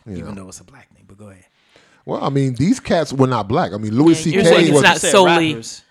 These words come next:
Speaker 1: No, I was just
Speaker 2: Yeah.
Speaker 1: saying that's also
Speaker 2: Oh,
Speaker 1: something
Speaker 2: oh,
Speaker 1: you
Speaker 2: yeah.
Speaker 1: hear.
Speaker 2: No,
Speaker 1: Yeah.
Speaker 2: good point.
Speaker 1: Yeah.
Speaker 2: Ve-, very good
Speaker 3: Yeah.
Speaker 2: counterpoint,
Speaker 1: Yeah.
Speaker 2: sir. Very
Speaker 1: So.
Speaker 2: good. Very good counterpoint
Speaker 1: <laughs>
Speaker 2: because,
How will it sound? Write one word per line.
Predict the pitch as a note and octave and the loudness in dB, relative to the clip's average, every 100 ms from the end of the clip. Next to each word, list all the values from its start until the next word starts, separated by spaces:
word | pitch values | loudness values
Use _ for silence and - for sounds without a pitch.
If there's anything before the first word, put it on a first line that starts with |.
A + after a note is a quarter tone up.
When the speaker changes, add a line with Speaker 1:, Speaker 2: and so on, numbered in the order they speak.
| - | 0
Speaker 1:
No, | F#3 | 4
I | E3 | 6
was | D#3 | 4
just | D#3 | 2
Speaker 2:
Yeah. | D#3 | -2
Speaker 1:
saying | B2+ | 0
that's | C#3+ C#3 - | -4 -4 0
also | C#3 C#3 C#3+ | 0 0 0
Speaker 2:
Oh, | A#2+ | 0
Speaker 1:
something | D3 C#3+ | 0 2
Speaker 2:
oh, | E3+ D3+ | 2 2
Speaker 1:
you | D3+ | 2
Speaker 2:
yeah. | D#3 | 2
Speaker 1:
hear. | A#2+ | 2
Speaker 2:
No, | C#3+ B2 | -4 -6
Speaker 1:
Yeah. | |
Speaker 2:
good | B2 F3+ | -6 -6
point. | A3 G3 A#2+ | -10 -10 -2
Speaker 1:
Yeah. | C3+ G#2 D#2 | -2 -2 -8
Speaker 2:
Ve-, | A2+ E3 | -10 -12
very | C#3 B2+ C#3+ | -10 -10 -8
good | C#3 | -6
Speaker 3:
Yeah. | E3 D#3 | -6 -6
Speaker 2:
counterpoint, | D3+ C3 - G#2+ | -8 -12 -18 -12
Speaker 1:
Yeah. | A#2 A2 | -8 -8
Speaker 2:
sir. | A#2 C3 _ _ _ _ | -8 -18 _ _ _ _
Very | B2 C3+ | -10 -8
Speaker 1:
So. | A#2 | -8
Speaker 2:
good. | F#2+ G2+ | -10 -12
Very | B2 | -14
good | C3+ C3 | -14 -14
counterpoint | C#3+ C3+ A#2+ A2+ | -12 -14 -14 -18
Speaker 1:
<laughs> | A2 | -16
Speaker 2:
because, | - B2+ A2 | -14 -14 -14